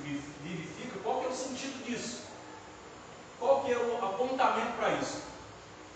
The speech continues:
Eu vou dormir em paz. Se os irmãos insistirem em dizer que a letra que mata,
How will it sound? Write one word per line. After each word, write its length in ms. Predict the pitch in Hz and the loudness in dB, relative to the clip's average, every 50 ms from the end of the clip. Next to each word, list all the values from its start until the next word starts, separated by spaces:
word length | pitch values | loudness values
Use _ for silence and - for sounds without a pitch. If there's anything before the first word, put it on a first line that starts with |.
| - - - - - - - - - - - - - - - - - - - - | -16 -16 -16 -16 -16 -16 -16 -16 -16 -16 -16 -14 -14 -14 -14 -14 -14 -14 -10 -4
Eu 140 | 156 170 185 185 | -2 0 0 2
vou 240 | 165 - - 196 196 | 0 0 0 0 2
dormir 360 | 175 - 165 170 185 202 214 | 2 0 -2 -2 -4 -4 -6
em 60 | 214 - | -6 -4
paz. 200 | - 143 - - - - - - - - - - - - - - - - - - - - - - - - - - - - - - - - - - - - | -4 -4 -4 -6 -6 -8 -10 -12 -14 -14 -14 -14 -16 -16 -16 -16 -16 -16 -16 -16 -16 -14 -14 -14 -14 -14 -14 -14 -14 -14 -14 -14 -14 -14 -14 -14 -6 0
Se 180 | - 1047 1077 - - | 0 2 2 2 2
os 160 | - - - | 0 0 0
irmãos 320 | - - - - - 127 - - - - - - - 135 | -2 -2 -2 -2 -4 -4 -6 -8 -10 -10 -12 -10 -10 -8
insistirem 600 | 156 165 170 226 240 240 - - - 156 139 135 131 | -6 -6 -6 -6 -6 -6 -8 -8 -8 -6 -6 -6 -4
em 80 | 147 | -4
dizer 280 | 147 143 - 147 143 143 | -4 -6 -4 -4 -4 -4
que 60 | 139 | -2
a 60 | 135 | -2
letra 380 | 127 - - - - - - - | -2 -2 -2 -4 -4 -6 -6 -8
que 140 | - - - | -8 -8 -6
mata, 340 | 160 - - - - - | -4 -2 -2 -2 -2 -4